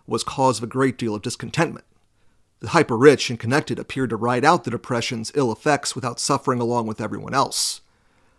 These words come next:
Meanwhile, unions came under the double strain of the downturn, in the eyes of authorities looking to crush leftist activity.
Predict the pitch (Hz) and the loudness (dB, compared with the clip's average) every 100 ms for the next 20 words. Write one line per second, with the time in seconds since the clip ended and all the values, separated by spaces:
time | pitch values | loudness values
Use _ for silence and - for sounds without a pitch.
0 | _ - 180 120 113 127 127 117 165 143 | _ 4 4 6 4 2 -2 2 4 4
1 | 131 - 127 123 120 110 101 147 139 - | 2 -2 -2 0 -2 0 2 4 2 0
2 | 123 117 107 123 123 123 139 143 143 - | -2 -2 -4 -2 -2 -4 -4 -4 -4 -8
3 | _ _ - 104 113 123 123 110 120 139 | _ _ -12 -6 -2 0 0 -2 -4 2
4 | 139 135 127 117 - 127 120 123 104 - | 4 4 2 -2 -6 -6 -4 -6 -6 -2
5 | 127 120 - 120 113 113 - - - 143 | 0 0 -2 -6 -8 -8 -10 0 4 4
6 | 120 - | 2 -4